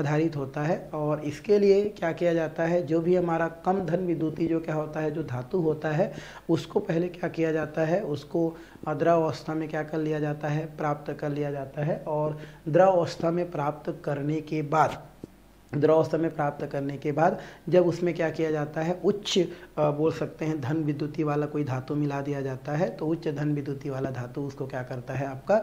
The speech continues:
कम धन विद्युतीय वाला धातु को प्रतिस्थापित कर देता है और इस तरीक़ा से हमको धातु क्या हो जाता है, प्राप्त हो जाता है। तो इसमें भी हम क्या कर सकते हैं, लिख सकते हैं कि, आ, यह विधि, यह विधि, यह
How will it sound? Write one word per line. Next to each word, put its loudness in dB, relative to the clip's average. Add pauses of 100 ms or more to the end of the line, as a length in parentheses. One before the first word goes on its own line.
(380)
कम 4
धन 2
विद्युतीय -2
वाला -2
धातु -6
को -2
प्रतिस्थापित -4
कर -2
देता -4
है 0
और -4
इस -4
तरीक़ा -4
से -10
हमको -8
धातु -8
क्या -8
हो -4
जाता -8
है, -8
प्राप्त 0 (360)
हो 2
जाता 0
है। -2
तो -2
इसमें 2
भी 2
हम 0
क्या 0
कर -2
सकते -8
हैं, 4 (340)
लिख 2
सकते -8
हैं -4
कि, -2 (420)
आ, 0
यह 6
विधि, 2 (1000)
यह 4 (340)
विधि, 0 (920)
यह 0